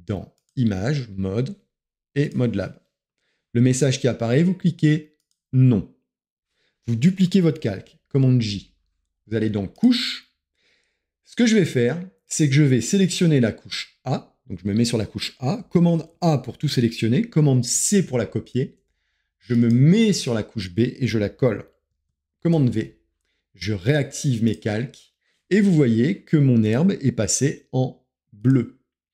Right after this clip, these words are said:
Je veux récupérer uniquement le bas de l'image. Donc, ce que je fais, c'est que je crée un masque noir, option,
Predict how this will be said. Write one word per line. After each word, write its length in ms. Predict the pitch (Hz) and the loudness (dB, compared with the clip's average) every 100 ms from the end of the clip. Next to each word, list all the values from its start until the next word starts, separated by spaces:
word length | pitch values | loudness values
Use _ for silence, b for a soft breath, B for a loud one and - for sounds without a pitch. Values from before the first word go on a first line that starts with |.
| _ _ _ _ | _ _ _ _
Je 180 | 107 135 | 0 2
veux 260 | 120 135 196 | 2 2 2
récupérer 680 | 185 185 131 127 117 131 - | 0 -4 -2 0 2 0 2
uniquement 800 | 175 170 151 - 123 113 151 226 | 4 4 2 0 2 2 -2 -4
le 140 | 117 104 | -4 -4
bas 220 | 90 123 | 0 -2
de 80 | 98 | -2
l'image. 480 | 98 92 139 190 120 | -6 -6 -8 -8 -8
Donc, 140 | 98 98 | -10 -10
ce 100 | - | -8
que 100 | 117 | -4
je 140 | 120 | -2
fais, 260 | 117 - 117 | -4 -2 -4
c'est 200 | 117 95 | -4 -10
que 60 | |
je 60 | 95 | -12
crée 460 | - - 110 - _ _ | -12 -6 -6 -8 _ _
un 140 | 85 _ 87 90 | _ _ _ -12
masque 440 | 139 - - - _ _ | -8 -8 -10 -16 _ _
noir, 680 | 113 107 104 101 147 190 190 _ _ 170 | -4 -2 -2 -2 -2 -4 -8 _ _ -2
option, 640 | 170 - - 175 151 131 | -2 -4 0 2 2 -2